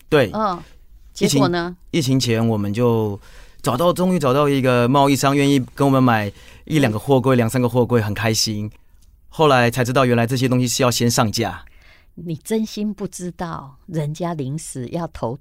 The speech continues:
Speaker 2: 多少行销费用。
Speaker 1: 我真的不知道，那时候。
Speaker 2: 你看，你自己去问那个乐事什么薯片。
Speaker 1: 嗯。对，对，对。
Speaker 2: 人家都请大明星欸。
Speaker 1: 真的。
Speaker 2: 像可口可乐，你觉得原料贵还是行销贵？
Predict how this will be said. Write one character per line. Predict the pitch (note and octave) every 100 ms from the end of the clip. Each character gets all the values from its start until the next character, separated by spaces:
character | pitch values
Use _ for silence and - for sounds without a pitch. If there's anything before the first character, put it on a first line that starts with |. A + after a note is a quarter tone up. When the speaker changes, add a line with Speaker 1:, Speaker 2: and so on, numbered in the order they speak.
| -
Speaker 2:
多 | D3+ D#3
少 | - C3 - - - _ -
行 | - - C#3 D3
销 | - D3
费 | D#3+ - -
用。 | A#2+ D3 D3+ C#3+
Speaker 1:
我 | G#2+
真 | -
的 | A#2
不 | A2
知 | -
道， | F#2 F2
那 | F3
时 | -
候。 | G#3+
Speaker 2:
你 |
看， | F2 - -
你 | E3+
自 | G#3+
己 | G#3+
去 | - G#3
问 | G3+ F#3
那 | F3+
个 |
乐 | D3+ G3+ E3
事 | D3+ - F#3
什 | D3 C3+
么 | C#3+
薯 | - D3 -
片。 | - C3 A2+
Speaker 1:
嗯。 |
对， | - G#2+
对， | - F2+
对。 | -
Speaker 2:
人 | D#4+
家 | G4+ F#4
都 | G#4
请 | - - -
大 | D#4+ C#4
明 | A#3 F3+ A#3+
星 | - G#3 A3
欸。 | G#3+ D#3+
Speaker 1:
真 | - A#3
的。 | A2
Speaker 2:
像 | D#4 E4+
可 | - C4+
口 | C4
可 | C4 D#4 F#3
乐， | A#3
你 | G#3
觉 | F#3 G3+
得 | G#3
原 | F3 F3
料 | A3 G3+
贵 | - G#3 F3+
还 | D#3
是 | - F#3
行 | - C#3+
销 | E3 D3+
贵？ | D#3 D#3 D3